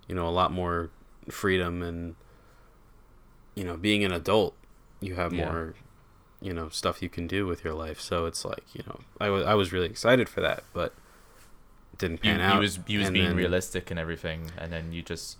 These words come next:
Speaker 2: went
Speaker 1: Yeah.
Speaker 2: a different pathway.
Speaker 1: It, it just kinda got to a point where I was like, "Yeah, no, like, I can't really do that right now." You know, maybe someday I'll, uh, either go back to school or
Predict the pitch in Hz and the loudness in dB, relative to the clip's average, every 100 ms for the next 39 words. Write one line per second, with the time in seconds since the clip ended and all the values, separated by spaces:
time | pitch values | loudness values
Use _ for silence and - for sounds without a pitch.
0 | - - 120 117 110 90 87 80 - 80 | -16 0 8 12 12 10 2 -6 -6 -6
1 | - 85 80 110 107 - 90 110 - 107 | -6 -4 0 2 2 0 -2 0 0 2
2 | 104 92 95 - 92 - 98 92 87 85 | 2 4 4 2 -4 -2 -2 -2 -2 -2
3 | 87 90 92 87 90 85 80 78 - - | -2 0 0 2 0 0 -4 -8 -12 -20
4 | - - - - - - - - - 87 | -20 -20 -20 -20 -20 -20 -20 -14 -8 -6
5 | - 73 87 82 101 95 87 87 - 92 | -4 -4 -2 -2 2 2 2 -2 -4 -6
6 | - 104 98 127 147 135 139 127 127 131 | -4 -2 6 10 10 10 10 8 10 10
7 | 139 - - - - - - - - 92 | 8 -2 -20 -20 -20 -20 -20 -20 -2 6
8 | 101 101 101 98 98 95 95 - - - | 10 10 10 10 10 8 6 0 -16 -20
9 | - - - - - - - 101 101 98 | -20 -20 -20 -20 -20 -20 -2 2 4 4
10 | 90 98 98 98 98 104 - - 95 98 | 4 4 6 6 6 4 0 0 0 2
11 | 98 95 90 92 90 | 4 4 4 2 0